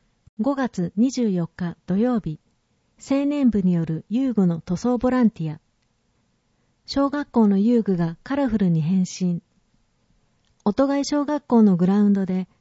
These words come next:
東郷町商工会青年部の有志による遊具の塗装作業が行われました。色あせていた遊具がカラフルに塗り替えられ、子どもたちが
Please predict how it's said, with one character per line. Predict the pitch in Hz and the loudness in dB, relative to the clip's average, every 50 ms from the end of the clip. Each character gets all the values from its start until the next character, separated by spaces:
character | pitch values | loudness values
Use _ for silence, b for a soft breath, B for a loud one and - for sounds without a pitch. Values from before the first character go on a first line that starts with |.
| - - | -12 -6
東 | 285 285 285 269 | -6 -4 -4 -4
郷 | 269 294 285 269 | -4 -4 -4 -4
町 | - 220 202 196 | -4 -4 -4 -4
商 | - - 254 254 254 | -2 -2 -2 -2 -2
工 | - 277 269 240 | -2 -2 -2 -2
会 | - - 180 165 165 - | -2 -4 -6 -6 -6 -6
青 | - 247 254 262 | -4 -2 0 0
年 | 262 269 269 247 202 | 0 0 2 0 0
部 | 196 175 | 2 0
の | 170 170 165 - _ - | -2 -2 -2 -6 _ -6
有 | - 240 277 269 | -4 -2 -2 -2
志 | 233 - 240 | 2 4 4
に | 214 202 | 4 4
よ | 185 175 170 | 4 2 0
る | 165 160 160 - _ _ | -2 -4 -6 -8 _ _
遊 | - 247 285 285 262 | -6 -4 -4 -2 2
具 | 233 | 4
の | 220 196 180 - | 4 4 2 0
塗 | - 175 | -4 -6
装 | - - 254 262 | -2 -2 -2 -2
作 | 247 - 285 277 | -2 -4 -4 -2
業 | 240 240 220 202 | -2 -2 -2 -2
が | 180 180 170 175 - - | -2 -4 -4 -6 -8 -10
行 | - - 190 | -6 -2 0
わ | 202 220 226 226 226 | 0 0 0 0 2
れ | 226 220 | 2 2
ま | 220 226 | 2 0
し | 220 - | -2 -4
た。 | - - 165 165 - _ _ _ _ _ _ _ _ _ _ _ _ _ _ _ _ - | -6 -10 -10 -10 -10 _ _ _ _ _ _ _ _ _ _ _ _ _ _ _ _ -2
色 | 208 214 233 247 | 0 0 2 2
あ | 269 277 | 0 0
せ | - 262 233 | -2 -4 -2
て | - 202 | -2 -2
い | 190 185 - | -2 -2 -4
た | - 175 170 170 _ _ | -6 -6 -6 -8 _ _
遊 | - 214 247 240 214 | -4 0 0 0 2
具 | 196 190 | 0 0
が | 175 175 175 | 0 -2 -6
カ | - - 262 | -6 -8 -6
ラ | 277 277 254 | -4 -4 -2
フ | 220 233 | -2 2
ル | 202 202 | 4 4
に | 190 180 | 6 6
塗 | 175 170 170 | 6 4 4
り | 170 180 | 2 -2
替 | - 202 196 190 190 | -4 -4 -4 -4 -2
え | |
ら | 190 185 | -2 -2
れ、 | 170 165 160 - _ _ _ _ _ _ - | -4 -4 -6 -8 _ _ _ _ _ _ -10
子 | - - | -4 0
ど | 196 233 | 2 4
も | 247 277 285 | 4 2 2
た | - 240 | 0 -2
ち | - - 185 | 0 0 -2
が | 175 170 - | -2 -2 -6